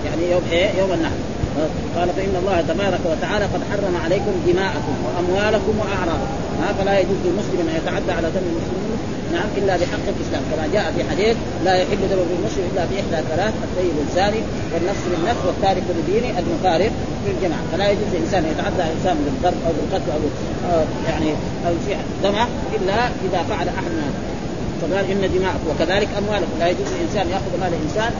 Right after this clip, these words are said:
إلا بطيب نفس أو بالبيع أو بالشراء أو بالهدية أو بغير ذلك. "وأما بالقوة وأعراضكم"، كذلك لا يجوز للإنسان يتعرض إنسان،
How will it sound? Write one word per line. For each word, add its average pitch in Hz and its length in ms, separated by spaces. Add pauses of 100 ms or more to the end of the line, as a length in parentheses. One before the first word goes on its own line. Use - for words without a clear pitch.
(260)
إلا 214 200
بطيب 190 400
نفس 156 160 (260)
أو 233 140
بالبيع 240 360 (100)
أو 180 100
بالشراء 180 500
أو 208 100
بالهدية 180 460
أو 196 220
بغير 170 200 (100)
ذلك. 135 200
"وأما 175 320
بالقوة 202 600 (460)
وأعراضكم"، 190 680 (480)
كذلك 214 340
لا 214 140
يجوز 220 260
للإنسان 180 320 (100)
يتعرض 185 320 (140)
إنسان، 185 240